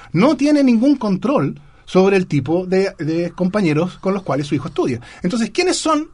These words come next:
aquellos para los cuales, a quienes no les importa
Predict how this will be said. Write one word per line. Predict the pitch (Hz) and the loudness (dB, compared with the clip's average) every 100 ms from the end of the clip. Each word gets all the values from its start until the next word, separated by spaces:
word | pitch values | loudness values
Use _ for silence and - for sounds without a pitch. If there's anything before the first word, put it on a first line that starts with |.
| - | -4
aquellos | - 320 285 170 220 - | -2 0 2 0 -2 -4
para | - 190 | -2 0
los | 180 | -2
cuales, | 220 240 247 - - | -4 -4 -4 -6 -10
a | 165 | -8
quienes | 147 220 190 | -4 -2 0
no | 226 | -2
les | 247 214 | 0 0
importa | 185 214 220 - 131 | 0 0 0 -2 -8